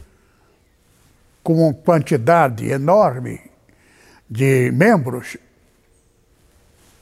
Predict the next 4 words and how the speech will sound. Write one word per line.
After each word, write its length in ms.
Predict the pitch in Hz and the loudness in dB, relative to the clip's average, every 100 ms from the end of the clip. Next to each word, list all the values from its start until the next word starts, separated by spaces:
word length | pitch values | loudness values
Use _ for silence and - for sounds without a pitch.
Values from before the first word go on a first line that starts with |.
| _ _ _ _ _ _ - - - - | _ _ _ _ _ _ -20 -20 -20 -6
eles 340 | 135 151 - | 0 0 2
cresceram 800 | 180 185 - 175 220 233 165 110 - _ _ _ _ - - _ _ _ _ _ _ _ _ _ _ _ _ - | 2 2 2 2 4 4 2 -2 -16 _ _ _ _ -20 -20 _ _ _ _ _ _ _ _ _ _ _ _ -6
no 200 | 131 143 | 0 4
deserto. 760 | 160 139 123 214 170 117 - | 4 4 4 4 2 -2 -16